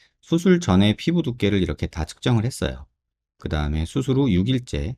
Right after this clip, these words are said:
측정을 했고, 그 다음에 삼 개월째 측정을 했고, 그 다음에 육 개월째 했고, 그 다음에 십일 개월째 했어요. 그래서 이렇게 시리얼하게 전, 그 다음에 초기, 뭐 중기, 뭐 후기, 뭐 일 년 정도 경과를 본다 생각했을 때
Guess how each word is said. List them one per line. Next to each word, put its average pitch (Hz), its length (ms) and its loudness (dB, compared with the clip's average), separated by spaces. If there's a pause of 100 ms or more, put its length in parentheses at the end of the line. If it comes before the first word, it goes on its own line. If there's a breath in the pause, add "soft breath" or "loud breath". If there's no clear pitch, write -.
(140)
측정을 - 400 -2
했고, 147 460 -2
그 - 80 -20
다음에 73 240 -4
삼 139 240 -2
개월째 135 460 0
측정을 76 420 -4
했고, 147 380 -4
그 135 40 -10
다음에 73 200 -4
육 185 200 -2
개월째 104 500 0
했고, 147 420 -6
그 - 120 -20
다음에 69 220 -4
십일 175 340 2
개월째 101 380 -4
했어요. 73 400 -8 (320)
그래서 123 240 2
이렇게 120 600 4
시리얼하게 151 960 2 (180)
전, 123 580 4 (220)
그 92 80 -2
다음에 78 460 -2 (100)
초기, 165 720 0
뭐 69 340 -4 (100)
중기, 95 720 0
뭐 71 140 -6
후기, 123 640 -2 (280)
뭐 73 200 -4
일 113 160 6
년 113 180 2
정도 80 300 -2
경과를 78 360 -2
본다 78 300 -2
생각했을 92 540 -4
때 160 260 -4